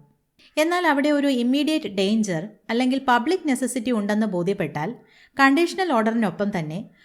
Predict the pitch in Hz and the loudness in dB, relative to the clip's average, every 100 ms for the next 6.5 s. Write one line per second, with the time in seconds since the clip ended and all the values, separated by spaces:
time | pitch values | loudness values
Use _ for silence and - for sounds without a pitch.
0 | - 269 285 262 269 339 330 339 233 208 | -4 0 2 2 2 0 0 0 0 2
1 | 220 208 160 180 - - 208 233 254 196 | 0 0 -2 -4 -8 -4 2 2 2 0
2 | 190 247 311 254 214 175 143 151 - _ | -4 -4 -2 0 0 -2 -4 -10 -18 _
3 | _ _ _ _ _ - - 269 - 202 | _ _ _ _ _ -8 -2 -2 -2 -4
4 | 277 277 254 277 320 320 320 302 302 247 | -4 0 0 0 -2 -2 0 0 0 0
5 | 185 190 220 170 143 - - 247 196 262 | 0 2 0 -2 -4 -10 -6 -2 -2 -4
6 | 277 233 175 151 - | -2 -2 -2 -4 -10